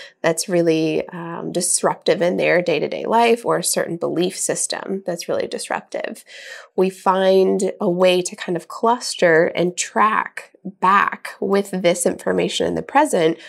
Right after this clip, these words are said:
what are the specific grouping of past experiences that need to be reprocessed to see that symptom or belief system start to change and be alleviated? So rather than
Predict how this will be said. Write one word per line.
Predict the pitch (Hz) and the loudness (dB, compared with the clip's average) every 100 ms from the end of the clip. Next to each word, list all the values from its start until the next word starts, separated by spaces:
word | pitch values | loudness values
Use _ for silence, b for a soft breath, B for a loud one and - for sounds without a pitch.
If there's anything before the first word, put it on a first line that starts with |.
| B B | B B
what | - 196 214 | -2 2 4
are | 240 | 4
the | 214 | 2
specific | - 180 180 185 185 180 - | 2 0 2 0 2 0 0
grouping | 185 190 208 202 139 180 233 262 - | 0 0 0 0 2 2 2 -2 -2
of | 165 180 202 - | 0 0 -2 -8
past | - 196 202 - | -4 -4 -4 -2
experiences | 202 - 180 156 - 202 196 175 220 - | -4 0 0 0 -2 -6 -2 -2 -2 0
that | 175 - | -2 0
need | 175 175 | -2 -2
to | |
be | 175 160 | -2 -2
reprocessed | 160 175 - 175 - - 180 - - | -2 -2 0 0 0 -2 -2 -4 -8
to | - 190 | -6 -4
see | - 190 180 | -2 -2 -2
that | 170 165 165 170 - | -2 0 2 0 -2
symptom | - - - 233 233 226 202 202 202 B B B | -6 -4 -2 -2 0 2 2 2 -2 B B B
or | 180 | -2
belief | 180 175 175 180 | 0 0 0 0
system | 170 170 175 160 170 | -2 -2 0 0 0
start | - 139 | -2 -2
to | 165 | -4
change | - - 165 160 175 - | -6 -4 -2 -2 -4 -4
and | 156 | -6
be | 151 | -6
alleviated? | - - - 58 - - - 196 - _ _ _ _ _ - | -4 -4 -4 -4 -4 -4 -8 -10 -14 _ _ _ _ _ -10
So | - 220 | 0 4
rather | 196 196 208 214 | 6 4 4 2
than | 196 175 175 | 2 0 0